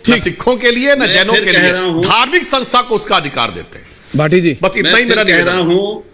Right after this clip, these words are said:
Speaker 1: हाँ।
Speaker 3: हलाल का मसला, हलाल certification का मसला एक अलग मसला है, उसके अलग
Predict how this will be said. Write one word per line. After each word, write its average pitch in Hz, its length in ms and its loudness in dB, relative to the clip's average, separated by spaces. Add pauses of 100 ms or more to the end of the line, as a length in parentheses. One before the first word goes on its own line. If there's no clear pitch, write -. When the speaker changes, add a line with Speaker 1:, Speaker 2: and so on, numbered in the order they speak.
(200)
Speaker 1:
हाँ। 110 360 -10
Speaker 3:
हलाल 185 440 2
का 190 160 -2
मसला, 185 480 0
हलाल 180 360 0
certification 160 640 0
का 175 120 0
मसला 160 300 0
एक 196 120 2
अलग 208 420 0
मसला 185 360 2
है, 185 160 2
उसके 185 280 0
अलग 180 520 -2